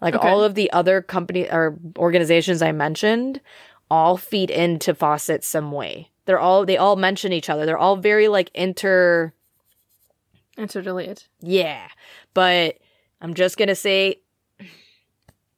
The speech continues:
Speaker 1: if a woman Googles, "I wanna stand for office,"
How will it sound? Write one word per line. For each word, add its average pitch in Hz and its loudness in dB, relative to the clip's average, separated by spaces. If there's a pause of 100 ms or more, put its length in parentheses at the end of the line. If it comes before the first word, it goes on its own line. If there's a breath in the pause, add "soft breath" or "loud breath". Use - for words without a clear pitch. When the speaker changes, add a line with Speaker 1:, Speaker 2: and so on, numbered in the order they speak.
(460)
Speaker 1:
if 180 -4
a 202 4
woman 226 0
Googles, 202 0 (460 soft breath)
"I 185 2
wanna 202 2
stand 214 0
for - -2
office," 185 -2